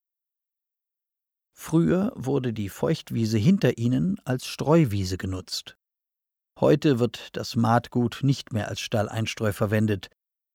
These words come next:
Damit Bäume die offene Wiesenfläche nicht erobern,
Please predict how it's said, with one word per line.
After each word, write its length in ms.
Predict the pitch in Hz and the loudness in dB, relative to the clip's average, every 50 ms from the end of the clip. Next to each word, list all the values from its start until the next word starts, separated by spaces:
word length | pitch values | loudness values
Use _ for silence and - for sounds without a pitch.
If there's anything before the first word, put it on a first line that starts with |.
| _ _ _ _ _ - | _ _ _ _ _ 0
Damit 360 | 117 117 135 190 - - - | 2 4 4 4 2 2 2
Bäume 380 | - 123 117 127 143 180 196 | 4 4 4 4 4 4 2
die 260 | 147 110 98 98 - - | 2 0 -4 -8 -4 -2
offene 400 | - 135 - - 131 113 101 104 | -2 -2 0 0 -2 0 0 -2
Wiesenfläche 540 | 143 165 156 151 127 - 127 120 - 123 | -2 -2 0 -2 -2 -2 -2 -2 0 0
nicht 200 | 113 120 117 - | 0 0 0 -2
erobern, 520 | - 123 120 - 139 139 147 165 175 180 | -4 -4 -2 -2 -2 0 0 2 2 0